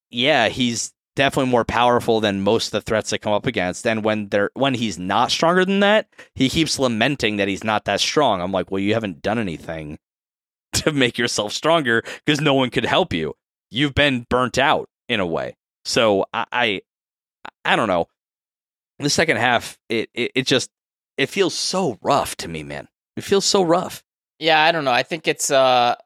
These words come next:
Speaker 2: I mean, like I said, every character he meets, other than, like, I think B is interesting, Antonio is interesting, obviously.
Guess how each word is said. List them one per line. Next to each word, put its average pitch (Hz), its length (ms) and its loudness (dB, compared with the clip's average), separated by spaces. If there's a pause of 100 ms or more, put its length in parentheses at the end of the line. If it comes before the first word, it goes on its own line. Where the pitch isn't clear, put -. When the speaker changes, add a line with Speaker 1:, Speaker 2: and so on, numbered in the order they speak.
(160)
Speaker 2:
I 135 60 -10
mean, 139 140 -8
like 151 140 0
I 135 120 -2
said, 135 320 2
every 127 240 0
character 135 460 0
he 123 120 0
meets, 123 640 -4 (160)
other 131 300 0
than, 123 280 0
like, 117 440 0
I 135 80 -6
think 151 240 -6
B 143 240 2
is 147 120 4
interesting, 143 600 -4
Antonio 131 580 -2
is 120 120 -6
interesting, 120 540 -10
obviously. 120 600 -2